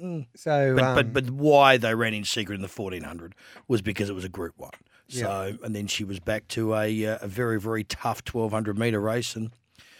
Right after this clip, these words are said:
Speaker 1: it was, uh, it was certainly beautiful to watch. I've had a hell of a lot to do with, uh, Dean Holland. His father rode for us in Adelaide for
Speaker 2: Yes.
Speaker 1: twenty-five years. James Cummings said, um, he honestly said, "What do you think?" I said, "Mate,"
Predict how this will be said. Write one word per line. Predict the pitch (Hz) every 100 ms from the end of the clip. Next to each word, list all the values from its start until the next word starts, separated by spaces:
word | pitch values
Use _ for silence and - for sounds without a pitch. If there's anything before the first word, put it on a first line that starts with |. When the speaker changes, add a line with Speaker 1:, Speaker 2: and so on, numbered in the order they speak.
| - _
Speaker 1:
it | 135 135
was, | 135 117 -
uh, | 139 143 143
it | 151
was | 139
certainly | - 170 131
beautiful | 123 147 135 143
to | 127
watch. | 147 135 117
I've |
had | 117
a | 113
hell | 120
of | 110
a | 107
lot | 107
to | 104
do | 110 127
with, | 107 87
uh, | 107 104
Dean | 98 113 104
Holland. | 117 127 120
His | 98 101
father | - 120 123 113 110
rode | 110 113 110
for | - 113
us | 110 -
in |
Adelaide | 104 117 113 107
for | 104
Speaker 2:
Yes. |
Speaker 1:
twenty-five | 117 113 113 113 107 98
years. | 113 113 - _ _ - - - - -
James | - 113 107
Cummings | - 120 110 107 107
said, | - - 110 101 90
um, | 107 104 104 107 104 107
he | 98 98
honestly | 110 104 117 110
said, | - 107 104
"What | 107
do |
you | 98
think?" | 127 131 - _ -
I |
said, | 101 - 101 101
"Mate," | 110